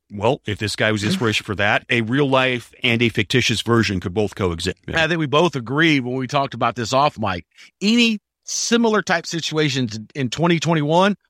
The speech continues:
Speaker 2: would never happen.
Speaker 1: Right. Right. There, there, there, i-, if there wasn't
Speaker 2: How many cease and
Speaker 1: something
Speaker 2: desist orders do you think would be, <laughs> be
Speaker 1: Right.
Speaker 2: paper letters would be sent out? Oh, my.
Speaker 1: Yeah. Yeah, everything would have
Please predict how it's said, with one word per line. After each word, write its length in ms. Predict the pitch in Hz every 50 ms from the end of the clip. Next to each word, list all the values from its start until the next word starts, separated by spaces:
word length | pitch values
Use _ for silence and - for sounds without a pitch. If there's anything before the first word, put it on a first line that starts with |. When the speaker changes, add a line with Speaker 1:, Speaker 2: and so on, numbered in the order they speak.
| _ -
Speaker 2:
would 160 | 131 127 113
never 400 | 117 117 135 156 170 165 135 120 101
happen. 320 | 101 95 85 - - - _ _ - -
Speaker 1:
Right. 320 | 107 104 80 82 - - -
Right. 140 | - 90
There, 180 | - 101 98 95
there, 280 | 87 104 107 110 113 107
there, 300 | 107 113 113 120 123 120
i-, 80 | 120 - -
if 500 | 135 123 131 127 139 135 123 110 - -
there 480 | - 127 117 110 110 107 107 104 95 - _ _ _ _ _ -
wasn't 460 | 101 104 110 123 131 131 123 - 202
Speaker 2:
How 60 | 240
many 140 | 254 247 233
cease 140 | - - 139
and 120 | 240 240
Speaker 1:
something 180 | - - 240 202
Speaker 2:
desist 420 | 226 220 233 196 220 208 - - 208
orders 340 | 202 196 196 190 190 156
do 100 | 151 175
you 180 | 180 170 175 175
think 240 | - 190 190 180 -
would 160 | 170 165 -
be, 160 | - 175 185 - - _ - - - - - -
<laughs> 400 | - - - - - 294 - -
be 160 | 220 196 226
Speaker 1:
Right. 140 | - 90 117
Speaker 2:
paper 220 | 202 202 - 175
letters 260 | 180 180 175 175 160 131
would 80 | 147 160
be 60 | 156
sent 240 | 143 - 151 147 143
out? 220 | 135 127 123 - -
Oh, 180 | 185 180 165
my. 180 | 151 151 151 147
Speaker 1:
Yeah. 180 | 95 90 - - - _ _ _ -
Yeah, 280 | 110 107 104 95 92 101
everything 680 | 113 110 113 120 117 113 107 - 135 123 117 113 110 110
would 120 | 113 113
have 180 | 113 110 104